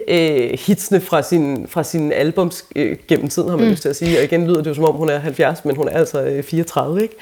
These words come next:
Speaker 2: Ja. Men, men udover det feminine der, og de kæmpe store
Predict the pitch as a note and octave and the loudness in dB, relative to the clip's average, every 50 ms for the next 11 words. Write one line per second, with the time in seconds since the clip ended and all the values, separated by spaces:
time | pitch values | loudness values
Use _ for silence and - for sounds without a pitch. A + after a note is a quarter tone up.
0 | - - G3 F#3+ F3 E3 - _ _ _ - A#3+ B3+ A3+ F3+ B3 A#3+ A#3+ C#4+ D#4+ | -10 -6 -4 -4 -4 -4 -6 _ _ _ 2 2 4 4 4 4 4 6 6 6
1 | D#4 D4 C#4+ D4 D4 - - A#3+ A#3+ B3+ D4 E4 C#4+ C4 G#3+ F#3+ F#3+ G3 F3+ G3+ | 4 4 4 2 0 2 2 4 4 6 6 6 6 4 4 4 2 2 4 4
2 | G#3 G#3+ G#3+ - G#3 F#3+ G3 G3 G3 F#3 - A3 A#3+ B3 B3+ C4 C4 A#3+ - - | 4 4 4 4 2 2 2 2 2 2 2 2 4 4 4 2 2 2 0 0
3 | - G#3 F#3+ F#3 G3+ A3 | 2 2 4 4 4 2